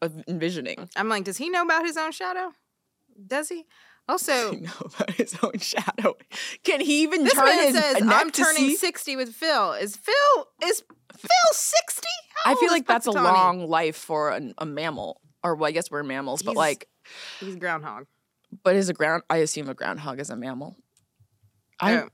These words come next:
Speaker 1: need to stop assuming
Speaker 2: He's
Speaker 1: things
Speaker 2: been
Speaker 1: out
Speaker 2: making
Speaker 1: loud.
Speaker 2: predictions since eighteen eighty-six.
Speaker 1: Not this one.
Speaker 2: No. Well, no. That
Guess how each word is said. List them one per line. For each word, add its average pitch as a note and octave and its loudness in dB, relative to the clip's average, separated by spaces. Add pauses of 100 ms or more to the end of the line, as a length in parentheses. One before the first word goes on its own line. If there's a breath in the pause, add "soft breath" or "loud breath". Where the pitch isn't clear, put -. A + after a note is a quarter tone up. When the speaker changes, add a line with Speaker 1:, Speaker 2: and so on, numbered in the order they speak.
Speaker 1:
need F3 -6
to D#3 -4
stop C#3 -4
assuming - -8
Speaker 2:
He's C#4 -2
Speaker 1:
things D4+ -2
Speaker 2:
been F4 0
Speaker 1:
out - 4
Speaker 2:
making - 2
Speaker 1:
loud. - 4
Speaker 2:
predictions C4+ 0
since A#3 -4
eighteen B3 -6
eighty-six. A3 0
Speaker 1:
Not G#3 6
this G3 4
one. D#3+ 2 (1900)
Speaker 2:
No. F#3 -2 (180)
Well, D4+ 2
no. C4 4 (1080 soft breath)
That G4+ 0